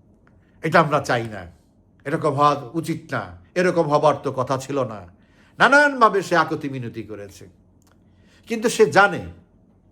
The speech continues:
যে এটাকে ঠেকানো যাবে না। যেটা সেনাবাহিনী, যেটা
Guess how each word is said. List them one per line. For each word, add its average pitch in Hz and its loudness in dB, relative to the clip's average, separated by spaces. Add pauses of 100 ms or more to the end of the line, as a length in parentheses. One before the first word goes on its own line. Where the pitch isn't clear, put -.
(2000)
যে 127 -2 (260)
এটাকে 175 -2
ঠেকানো 160 -2
যাবে 117 -4
না। 95 -14 (1120)
যেটা 143 0
সেনাবাহিনী, 175 0
যেটা 151 0